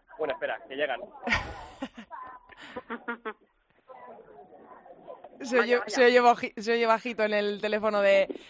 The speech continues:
Speaker 2: de Borja. Para vosotras, ¿quién fue la mejor jugadora de, de España ayer en el esquema de Jorge Vilda?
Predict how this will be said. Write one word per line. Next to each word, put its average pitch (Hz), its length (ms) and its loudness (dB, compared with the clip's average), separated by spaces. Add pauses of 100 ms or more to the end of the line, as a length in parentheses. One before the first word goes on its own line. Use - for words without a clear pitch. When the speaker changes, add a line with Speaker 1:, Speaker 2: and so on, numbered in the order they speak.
Speaker 2:
de 220 160 0
Borja. 202 300 2 (140)
Para 233 160 8
vosotras, 269 500 2
¿quién 302 440 -2
fue 302 180 2
la 294 100 2
mejor 269 480 2 (240)
jugadora 247 380 4
de, 226 340 0
de 226 140 0
España 240 380 0
ayer 220 240 -2
en 220 100 -4
el 208 420 -2
esquema 214 360 -4
de 202 320 0
Jorge 214 320 -4
Vilda? 208 320 -4